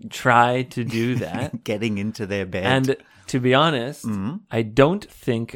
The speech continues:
Speaker 1: I stopped them.
Speaker 2: Oh.
Speaker 1: I'm pretty sure they still hooked up.
Speaker 2: Right. Well, that is a crazy story.
Speaker 1: I did it again in Italy
Speaker 2: Mm-hmm.
Speaker 1: to my brother.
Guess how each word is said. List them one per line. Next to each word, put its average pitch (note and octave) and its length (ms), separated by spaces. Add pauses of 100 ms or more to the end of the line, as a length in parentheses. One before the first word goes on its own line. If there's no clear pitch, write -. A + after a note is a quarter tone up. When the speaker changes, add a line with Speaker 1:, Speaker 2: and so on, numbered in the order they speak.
Speaker 1:
I G2+ 120
stopped - 580
them. G2+ 340 (420)
Speaker 2:
Oh. D3 320 (1300)
Speaker 1:
I'm A#2 240
pretty D#3 280
sure C3 380
they A2+ 440
still B2 680
hooked - 300
up. - 300 (180)
Speaker 2:
Right. A2+ 440 (580)
Well, B2+ 400 (240)
that A2 420
is G2 600 (1000)
a A2 60
crazy G2 560
story. F2+ 580 (180)
Speaker 1:
I A2 120
did B2+ 220
it B2 220
again A#2 480
in B2 220
Italy A#2+ 640
Speaker 2:
Mm-hmm. F2+ 220
Speaker 1:
to G2+ 100
my A2+ 160
brother. B2+ 680